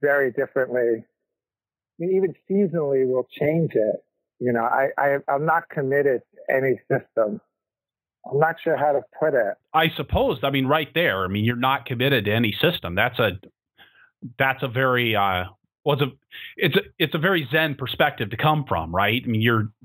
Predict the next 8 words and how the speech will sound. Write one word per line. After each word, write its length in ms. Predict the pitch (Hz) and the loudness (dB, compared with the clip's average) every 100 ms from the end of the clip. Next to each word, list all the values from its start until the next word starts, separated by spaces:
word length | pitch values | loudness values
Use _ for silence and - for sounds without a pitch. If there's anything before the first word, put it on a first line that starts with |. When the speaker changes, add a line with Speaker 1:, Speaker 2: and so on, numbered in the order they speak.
| _ _ | _ _
Speaker 2:
open 440 | 165 165 160 131 123 | 0 0 2 0 0
to 100 | 131 | 0
what 240 | 131 - | 0 2
comes 240 | 123 120 113 | 0 0 0
your 120 | 107 | 0
way. 280 | 120 131 - - _ _ _ _ _ _ _ _ _ _ _ _ _ _ _ _ - - | 2 0 -4 -18 _ _ _ _ _ _ _ _ _ _ _ _ _ _ _ _ -20 -6
Speaker 1:
You 120 | 180 | 0
know, 80 | 185 | 0